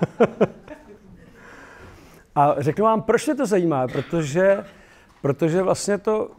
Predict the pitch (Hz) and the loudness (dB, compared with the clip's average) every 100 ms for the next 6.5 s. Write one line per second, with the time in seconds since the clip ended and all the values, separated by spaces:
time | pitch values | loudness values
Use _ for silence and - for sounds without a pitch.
0 | - 175 - 202 180 156 123 151 254 - | -8 -6 -2 -2 -2 -4 -4 -6 -10 -16
1 | - - 175 165 160 214 190 - 196 190 | -12 -2 2 2 0 -4 -4 -2 -2 -2
2 | 208 196 196 196 190 190 170 180 170 180 | -2 0 0 2 2 2 2 4 4 4
3 | 185 190 - 196 196 196 185 - 156 160 | 4 2 0 2 4 2 0 -4 -4 0
4 | 170 180 185 170 180 180 - 190 - 202 | 2 2 0 -4 -4 -4 -4 -2 2 4
5 | 214 175 165 156 180 156 170 170 - 143 | 6 6 6 6 4 4 4 2 2 2
6 | 160 160 143 139 | 2 0 -2 -4